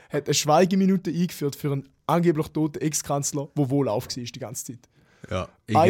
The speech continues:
Speaker 2: irgendein
Speaker 1: hat, eine Parlamentarierin hat irgendeinen Tweet verfasst, wo, wo, weil sie pri-, privat über WhatsApp von einer Bekannten mitbekommen hat, dass der gestorben sei, der Ex-Kanzler, der Franz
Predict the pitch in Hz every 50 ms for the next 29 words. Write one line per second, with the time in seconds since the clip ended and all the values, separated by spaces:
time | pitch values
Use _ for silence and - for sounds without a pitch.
0 | 196 208 196 185 180 - - - _ - 151 160 180 185 - 175 170 165 160 160
1 | 147 - 156 170 180 185 180 180 175 151 156 151 156 165 160 165 156 151 143 -
2 | - - 160 185 202 - - - 185 - - 165 151 196 - - - - - _
3 | _ _ _ _ _ _ - 131 135 151 156 123 139 135 151 156 143 147 160 151
4 | - - 151 - - - 147 131 - 143 139 127 127 131 139 156 165 165 - 165
5 | 139 131 127 123 135 151 151 - - 160 143 - 147 139 123 135 143 139 - -
6 | - 123 139 160 147 156 147 156 151 151 151 165 - 151 147 143 - 135 - -
7 | 139 127 - - - 120 117 139 143 151 127 139 127 131 120 127 110 131 120 -
8 | - - - 101 98 101 - - 107 98 113 110 107 - - 117 113 117 113 -
9 | -